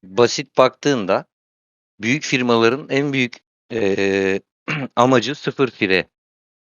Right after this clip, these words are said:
adı altında geçiyor. Sıfır fire, sıfır insan hatası. Eee, bir Japonların çıkardığı bir şeydi bu. Eee, üç tane kuralları var. Sıfır fire, sıfır insan hatası.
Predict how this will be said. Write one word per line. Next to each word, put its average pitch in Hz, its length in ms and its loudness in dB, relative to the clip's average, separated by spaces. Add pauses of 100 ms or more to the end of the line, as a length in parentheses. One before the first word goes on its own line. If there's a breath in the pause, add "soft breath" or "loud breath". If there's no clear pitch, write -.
(420)
adı 98 200 0
altında 90 400 0
geçiyor. 87 480 -4 (760)
Sıfır 135 420 -6
fire, 110 360 0
sıfır 139 340 -4
insan 117 400 -2
hatası. 104 640 -2 (840)
Eee, 90 420 0
bir 113 100 -6
Japonların 117 1400 -2
çıkardığı 127 560 -2
bir 131 220 -8 (280)
şeydi 104 420 0
bu. 80 140 -10 (840)
Eee, 85 340 -6
üç - 220 -6
tane 127 360 -2 (180)
kuralları 113 500 0
var. 80 260 -8 (340)
Sıfır - 440 -8
fire, 113 440 -2 (400)
sıfır - 360 -4
insan 104 380 -4
hatası. 98 680 -2